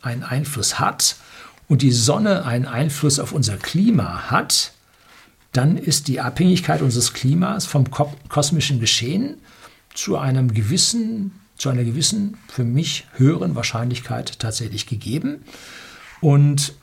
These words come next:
da gibt es einige Untersuchungen, zum Beispiel zweitausendelf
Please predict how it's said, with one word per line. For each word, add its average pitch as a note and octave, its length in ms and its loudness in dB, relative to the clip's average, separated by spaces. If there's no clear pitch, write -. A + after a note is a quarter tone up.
da C3 120 -4
gibt - 220 -2
es - 100 0
einige G3 420 2
Untersuchungen, A3 1040 2
zum C#3 140 2
Beispiel C#3+ 240 0
zweitausendelf C#3+ 1120 0